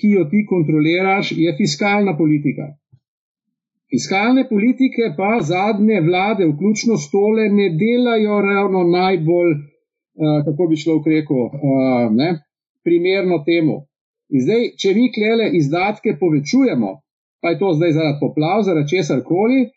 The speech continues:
ne, nam mora biti jasno, da k tem prispevamo k inflaciji. Ne, se pravi, večji, ko bo deficit, več problemov bomo imeli z inflacijo.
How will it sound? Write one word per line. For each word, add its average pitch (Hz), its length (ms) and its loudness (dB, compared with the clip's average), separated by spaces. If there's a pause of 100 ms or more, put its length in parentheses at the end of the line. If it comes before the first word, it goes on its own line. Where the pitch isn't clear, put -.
ne, 156 160 -2 (360)
nam 143 160 2
mora 202 240 0
biti 147 340 2
jasno, 180 540 0
da 135 160 0
k - 60 -16 (100)
tem 214 280 0
prispevamo 208 1040 0
k 190 220 -2
inflaciji. 226 840 -2 (960)
Ne, 214 280 -2
se 160 180 -4
pravi, 185 420 0 (120)
večji, 254 480 -2
ko 226 200 0
bo 180 100 0
deficit, 220 720 -2 (840)
več 226 280 -4
problemov 226 600 2
bomo 214 340 2
imeli 208 220 2
z 214 140 0
inflacijo. 214 580 -2